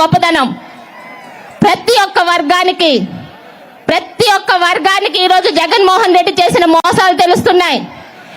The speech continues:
ఇంకా ఎవరికైనా భయం ఉందా అని అడుగుతున్నాను. ఈ రోజు తెలుగుదేశం, జనసేన కలిస్తే ఫ్యాన్ ని రెక్కలు విరిచి పక్కన పెట్టలేమా అని అడుగుతున్నాను.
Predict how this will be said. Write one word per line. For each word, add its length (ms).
ఇంకా 280
ఎవరికైనా 500
భయం 320
ఉందా 260
అని 100
అడుగుతున్నాను. 760
ఈ 60
రోజు 320
తెలుగుదేశం, 840
జనసేన 560
కలిస్తే 480
ఫ్యాన్ 540
ని 100
రెక్కలు 460
విరిచి 340
పక్కన 400
పెట్టలేమా 600
అని 120
అడుగుతున్నాను. 800